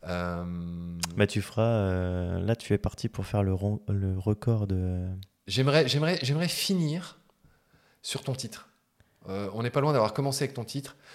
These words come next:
Speaker 1: Je voudrais te redire toute l'admiration et... que j'ai pour ton titre.
Speaker 2: C'est vrai, parce
Speaker 1: La
Speaker 2: que
Speaker 1: planète des songes, pour plusieurs raisons.
Speaker 2: Vas-y, je t'écoute
Speaker 1: On
Speaker 2: et
Speaker 1: a
Speaker 2: je te, je te donnerai quelques précisions par la suite.
Speaker 1: Oui, et d'a-, et d'ailleurs, j'aurais une question pour toi. C'est comment tu l'as choisi ?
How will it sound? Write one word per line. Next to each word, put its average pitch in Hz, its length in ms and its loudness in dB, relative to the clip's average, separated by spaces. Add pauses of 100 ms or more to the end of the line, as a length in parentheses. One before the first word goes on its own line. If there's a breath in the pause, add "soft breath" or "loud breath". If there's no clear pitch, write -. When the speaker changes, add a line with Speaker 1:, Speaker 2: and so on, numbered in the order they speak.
Speaker 1:
Je - 80 -8
voudrais 135 160 6
te 143 100 2
redire 151 420 4
toute - 280 -6
l'admiration 135 920 2
et... 92 540 -4
que 120 80 -2
j'ai 117 180 2
pour 123 160 -6
ton 104 120 -6
titre. - 380 -10 (240)
Speaker 2:
C'est 113 160 0
vrai, 113 200 4
parce 131 160 0
Speaker 1:
La 107 80 6
Speaker 2:
que 120 60 6
Speaker 1:
planète 139 240 6
des 127 100 2
songes, 151 260 2
pour - 220 0
plusieurs 143 280 2
raisons. 104 220 0 (460 loud breath)
Speaker 2:
Vas-y, 104 200 0
je - 80 -2
t'écoute 127 260 2
Speaker 1:
On 123 40 8
Speaker 2:
et 127 40 8
Speaker 1:
a - 20 8
Speaker 2:
je 135 60 4
te, 110 380 6
je - 60 -6
te 117 100 2
donnerai 107 340 4
quelques 110 240 -2
précisions 104 500 -2
par 101 160 -2
la 95 80 -2
suite. 139 140 2
Speaker 1:
Oui, 208 200 6
et 131 60 4
d'a-, 135 120 8
et 139 120 4
d'ailleurs, 147 160 8
j'aurais 127 180 4
une 123 60 0
question 143 300 0
pour 110 140 -6
toi. 104 100 -4
C'est 101 140 -6
comment 131 200 0
tu 127 100 -6
l'as 110 80 0
choisi ? 95 300 -6